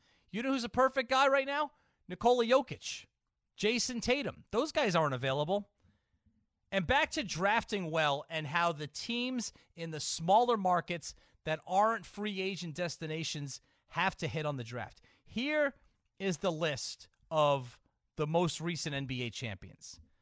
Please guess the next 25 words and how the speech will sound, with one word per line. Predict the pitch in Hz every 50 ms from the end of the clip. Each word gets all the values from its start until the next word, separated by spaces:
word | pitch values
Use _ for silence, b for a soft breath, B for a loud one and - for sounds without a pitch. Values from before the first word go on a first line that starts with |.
| _ _ -
The | 160 160
Nuggets, | 170 170 170 165 113 95 - - - - - -
obviously. | 151 147 143 131 123 123 104 - - - 92 107 - _ _ _ _ _
Superstar | - - - 214 196 202 185 - - 202 180 165 156
player | - - 180 165 156 151 156 b b b b b b -
was | 160 147 -
drafted | - - 151 165 160 156 - - 165 156
in | 147
the | 139 127
second | - - - - 165 143 - 160 131 131
round. | 135 135 131 117 98 92
He | 127 147
was | 147 123 -
drafted | - 156 147 147 - - 147 135
in | 131
the | 127 123
forties. | - - 147 135 131 117 92 113 - - - - _ _ _ _ _ _ _ _ _ _ _ _ _ _ _ _ _ _ _ _ -
The | 139
year | 143 160 185 185
before | 175 180 - - 185 180 165
that, | 160 165 156 -
the | - 147
Warriors. | 139 143 143 165 160 156 143 117 95 90 - - - - - - _ _ _ _ _ _ _ _ _ _ _ _ _ _ -
Best | 170 180 170 - -
players | - 175 175 151 135 107 76 - - - -